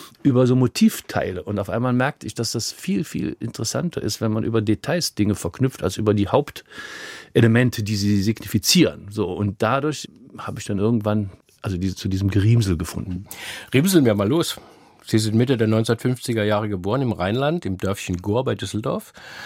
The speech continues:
Speaker 2: Solides, kleinbürgerliches, katholisches Milieu. Von den ersten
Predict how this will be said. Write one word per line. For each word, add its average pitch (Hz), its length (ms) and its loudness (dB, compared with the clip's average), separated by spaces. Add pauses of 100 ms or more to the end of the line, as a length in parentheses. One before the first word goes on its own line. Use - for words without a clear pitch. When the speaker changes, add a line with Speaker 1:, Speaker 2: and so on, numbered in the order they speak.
(280)
Speaker 2:
Solides, 135 640 4 (160)
kleinbürgerliches, 117 880 0
katholisches 120 760 0
Milieu. 131 540 2 (120)
Von 113 200 -6
den 120 160 0
ersten 156 460 2